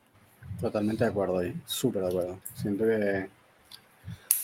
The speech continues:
hay como un universo gigantesco de información que no se tiene, eh,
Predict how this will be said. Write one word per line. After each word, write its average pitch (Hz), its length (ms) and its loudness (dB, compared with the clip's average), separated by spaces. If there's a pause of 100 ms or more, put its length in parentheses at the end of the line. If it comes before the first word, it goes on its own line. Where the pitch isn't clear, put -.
(140)
hay 135 120 10
como 139 180 12
un 139 120 12
universo 160 920 12
gigantesco 170 1400 8
de 147 60 8
información 139 720 6
que 147 100 2
no 127 360 6
se 131 160 -2
tiene, 123 800 6 (640)
eh, 92 540 0